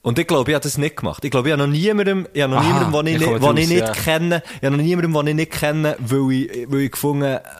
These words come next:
Speaker 1: weil ich gefunden habe, dass ich jetzt gerade irgendeinen huren Bullshit-Button, der einen Mittelfinger verdient, sozusagen keine Grüße geschickt durch meinen Mittelfinger.
Speaker 2: Ja.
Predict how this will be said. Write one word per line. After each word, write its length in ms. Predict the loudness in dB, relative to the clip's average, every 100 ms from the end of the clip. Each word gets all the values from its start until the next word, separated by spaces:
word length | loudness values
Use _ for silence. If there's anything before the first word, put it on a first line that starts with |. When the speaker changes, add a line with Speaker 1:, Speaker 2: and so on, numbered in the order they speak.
| -4
Speaker 1:
weil 140 | -2
ich 60 | -2
gefunden 240 | -2 0
habe, 240 | 0 0 -2
dass 160 | -4
ich 160 | -4 -2
jetzt 220 | -4 -6
gerade 160 | -6 -4
irgendeinen 240 | -2 -2
huren 160 | -2 -2 -4
Bullshit-Button, 840 | -4 -4 -4 -6 -2 -4 -2 -4
der 140 | -4 -2
einen 100 | -2
Mittelfinger 540 | -4 -6 -4 -2 -2
verdient, 560 | -6 -6 -4 -2 -4 -10 -20 -20 -20 -8
sozusagen 540 | -4 -2 -2 -2 -4
keine 420 | -2 0 0 0
Grüße 440 | 0 0 -2 -2 -4
geschickt 560 | -2 -2 -4 -10 -4
durch 100 | -2
meinen 200 | 0 0
Mittelfinger. 680 | 0 -2 -4 -4 0 0
Speaker 2:
Ja. 40 | -2